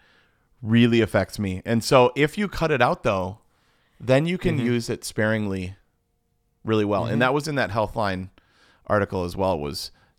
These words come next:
Speaker 1: cut the second cup of coffee, you'll have a way better night's sleep. And Erin, if she were here right now, I can speak for her 'cause she would say this. She would laugh.
Speaker 2: Uh-huh.
Speaker 1: She'd be like, "Yeah, right."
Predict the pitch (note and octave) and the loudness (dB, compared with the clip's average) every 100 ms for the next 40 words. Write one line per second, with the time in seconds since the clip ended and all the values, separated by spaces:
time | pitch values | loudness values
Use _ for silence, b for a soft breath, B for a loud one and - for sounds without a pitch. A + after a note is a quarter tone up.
0 | _ - A2+ G#2+ - G#2 G#2 - A2 G2+ | _ -2 -2 -2 -4 -6 -6 -6 -6 -6
1 | - G2 - A2 A2+ G2+ G2+ G#2 G2 - | -4 -2 -2 -6 -6 -2 -2 -2 -4 -4
2 | G2+ F#2+ F#2 G2 F#2 F#2 F2+ F2 E2 - | -6 -6 -4 -4 -4 -6 -6 -8 -10 -12
3 | D#2+ - G2+ F2+ B2 B2 A2+ - B2 B2+ | -12 -10 -8 -2 2 2 0 -2 -2 0
4 | C3 C3+ C3 A#2 A2+ - - A#2+ A#2+ A#2 | 0 0 0 -2 -2 -6 -8 -8 -6 -6
5 | A#2 G#2+ - G2 A2 A#2 A2+ A2 - b | -6 -6 -8 -4 -2 0 0 -2 -6 b
6 | b b b b b - F#2+ F2+ F#2 G2+ | b b b b b -8 -4 0 2 4
7 | G2+ G#2 G2 F#2 F2 F#2 F#2 F2+ E2+ E2+ | 2 0 -4 -4 -2 -2 0 0 -2 -6